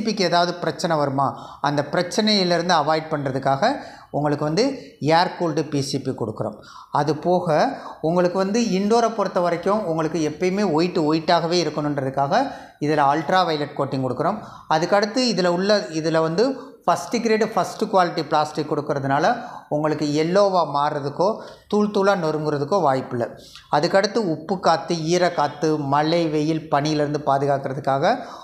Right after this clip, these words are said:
உங்களுக்கு weather grade proof coating கொடுக்குறோம். அது போக இது hundred percentage copper. அப்படிங்கிறப்ப இன்டோர்ல இருக்கிற evaporator, அவுட்டோர் யூனிட்ல இருக்கிற condenser, இன்டோரையும் அவுட்டோரையும் connect பண்ற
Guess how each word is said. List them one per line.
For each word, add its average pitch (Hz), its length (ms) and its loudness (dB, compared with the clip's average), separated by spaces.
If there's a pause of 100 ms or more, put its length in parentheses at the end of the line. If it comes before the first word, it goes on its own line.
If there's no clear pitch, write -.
(220)
உங்களுக்கு 143 300 2 (120)
weather 170 360 2
grade 156 320 0
proof 135 260 -4
coating 131 280 -2
கொடுக்குறோம். 156 320 0 (500)
அது 139 120 0 (140)
போக 175 260 4 (380)
இது 139 80 -2 (140)
hundred 202 500 2
percentage 165 500 -2 (140)
copper. 151 340 0 (340)
அப்படிங்கிறப்ப 185 480 0 (140)
இன்டோர்ல 196 400 2
இருக்கிற 160 200 -2 (120)
evaporator, 160 580 2 (380)
அவுட்டோர் 208 380 4
யூனிட்ல 170 340 -4
இருக்கிற 147 200 0 (120)
condenser, 165 500 0 (440)
இன்டோரையும் 208 420 4
அவுட்டோரையும் 180 420 0
connect 160 260 -2
பண்ற 151 160 0